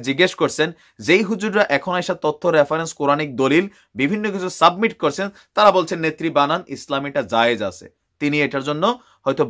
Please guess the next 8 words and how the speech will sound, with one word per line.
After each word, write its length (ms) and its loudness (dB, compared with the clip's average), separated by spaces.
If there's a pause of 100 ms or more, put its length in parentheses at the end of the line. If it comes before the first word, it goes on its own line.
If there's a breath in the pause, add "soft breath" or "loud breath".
বলছেন, 320 4 (100)
বা 80 8 (120)
আওয়ামী 220 4
লীগের 300 0
কমিটি 240 -2 (100)
থেকে 200 -2 (420 soft breath)
যারা 200 4 (140)
ইসলামিক 440 0